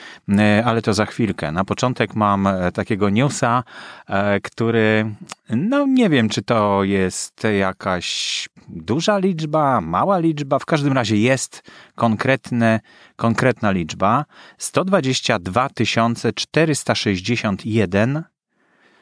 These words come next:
odcinków podcastów jest w katalogu na koniec dwudziestego drugiego stycznia dwa tysiące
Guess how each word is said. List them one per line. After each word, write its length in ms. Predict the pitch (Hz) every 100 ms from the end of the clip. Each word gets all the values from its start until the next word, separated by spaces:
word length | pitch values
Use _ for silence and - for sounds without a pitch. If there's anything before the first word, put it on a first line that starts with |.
| _ _ _ -
odcinków 800 | 143 - - 190 170 110 92
podcastów 880 | - 127 - 104 92 - 131 165 - - -
jest 400 | 107 151 - -
w 80 | -
katalogu 720 | - 160 151 110 98 120 143 -
na 380 | 107 113 139 175
koniec 440 | - 127 131 131 110
dwudziestego 580 | 101 107 104 - 117 107
drugiego 420 | 95 104 107 95
stycznia 380 | - 110 - 92
dwa 160 | 90
tysiące 460 | - - 87 -